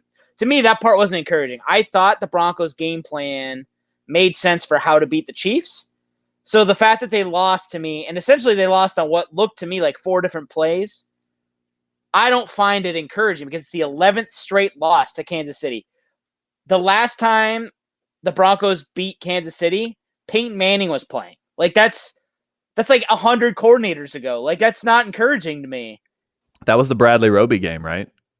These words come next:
Speaker 2: The
Speaker 1: Yeah.
Speaker 2: Bradley Roby fumble. I was at that game. That was, that was one of the few that I've,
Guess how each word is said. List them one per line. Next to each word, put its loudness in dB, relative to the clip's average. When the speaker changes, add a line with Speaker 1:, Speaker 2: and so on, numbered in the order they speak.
Speaker 2:
The -2
Speaker 1:
Yeah. 6
Speaker 2:
Bradley 6
Roby 2
fumble. 0
I 0
was 0
at 2
that -2
game. -12
That -2
was, -8
that -2
was -6
one 0
of 2
the 0
few -2
that 0
I've, 0